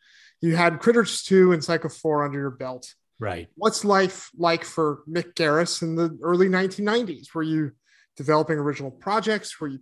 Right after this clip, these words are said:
Speaker 1: pitching out open directing assignments? What was,
Speaker 2: I
Speaker 1: what
Speaker 2: was
Speaker 1: was going
Speaker 2: doing
Speaker 1: on in your career?
Speaker 2: I was doing screenwriting work for various studios. Um, and yes, th-, I had now directed two movies.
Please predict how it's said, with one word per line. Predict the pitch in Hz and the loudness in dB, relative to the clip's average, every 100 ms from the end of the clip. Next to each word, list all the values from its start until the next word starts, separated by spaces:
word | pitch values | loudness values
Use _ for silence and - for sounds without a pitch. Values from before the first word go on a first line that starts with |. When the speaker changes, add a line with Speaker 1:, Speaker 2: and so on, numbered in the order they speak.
| - | -16
Speaker 1:
pitching | 147 160 | -14 -6
out | 160 151 | -2 -2
open | 143 143 | -4 -8
directing | 135 170 185 190 | -4 -2 0 -2
assignments? | 185 196 190 190 185 - - | 0 0 2 2 -2 -6 -8
What | 160 180 | -4 2
was, | 196 185 147 - _ _ _ 120 | 6 6 4 -4 _ _ _ 0
Speaker 2:
I | 131 | 4
Speaker 1:
what | |
Speaker 2:
was | 127 | 4
Speaker 1:
was | 110 | 2
going | 143 139 135 | 2 4 4
Speaker 2:
doing | |
Speaker 1:
on | 123 | 2
in | 165 | -2
your | 156 _ | -12 _
career? | 156 135 - _ _ | -10 -10 -12 _ _
Speaker 2:
I | 135 | 0
was | 127 107 | 0 2
doing | 131 131 127 | 2 2 0
screenwriting | - - 120 123 120 120 123 | -4 -6 -4 -2 0 0 0
work | 120 123 - | 0 -2 -4
for | 131 117 113 | -2 -2 -2
various | 101 113 117 110 - | -4 -2 0 -2 -6
studios. | - 117 113 107 120 120 - _ - - - | -6 -2 -2 -2 -2 -6 -10 _ -20 -18 -6
Um, | 104 104 101 101 - - | -4 -2 -4 -8 -10 -10
and | 110 107 107 107 - | -6 -4 -4 -6 -4
yes, | 120 107 - | -2 -2 -4
th-, | 131 123 - - | -8 -10 -12 -8
I | 104 | -4
had | 101 92 | -4 -4
now | 113 110 | -2 -2
directed | 107 101 107 139 131 104 | -4 -4 -4 -4 -4 -6
two | - 117 | -6 -4
movies. | 131 131 113 117 - | -2 -2 -4 -6 -10